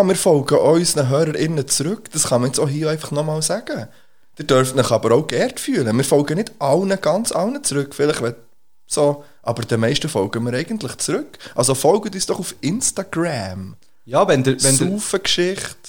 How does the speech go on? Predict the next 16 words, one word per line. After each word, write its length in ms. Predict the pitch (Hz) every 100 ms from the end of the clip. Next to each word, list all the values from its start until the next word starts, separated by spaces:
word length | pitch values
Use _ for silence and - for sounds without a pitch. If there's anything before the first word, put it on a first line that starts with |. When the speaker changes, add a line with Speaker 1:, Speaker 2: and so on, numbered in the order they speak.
| -
Speaker 2:
Ja, 200 | 110 131 -
Speaker 1:
Weil 80 |
Speaker 2:
wenn 140 | 151 139
Speaker 1:
der 120 | 131
Speaker 2:
der 200 | 131 156
Speaker 1:
Ö 40 |
geht 320 | 170 151 151 143
nicht 240 | 127 104
und 60 | 110
so. 300 | 110 95 98 - -
Speaker 2:
Das 140 | 113
stimmt. 480 | 95 120 127 123 -
Wenn 200 | 123 120
der 180 | 127 117
einfach, 300 | 160 - 196 135
ähm, 380 | 131 123 123